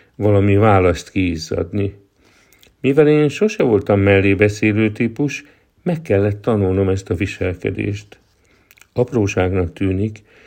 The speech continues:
de nagyon fontos a különféle helyzetekben, színpadon, stúdióban megtalálni az otthonosság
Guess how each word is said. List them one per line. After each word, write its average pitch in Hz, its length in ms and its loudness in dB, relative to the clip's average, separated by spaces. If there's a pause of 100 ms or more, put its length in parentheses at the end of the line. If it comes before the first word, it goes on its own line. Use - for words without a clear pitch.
(200)
de 107 200 0
nagyon 135 360 4
fontos 117 420 -2
a 104 80 0
különféle 107 580 0
helyzetekben, 104 960 0 (380)
színpadon, 101 720 0
stúdióban 101 1000 0 (320)
megtalálni 104 640 2
az 90 280 -2
otthonosság 110 920 0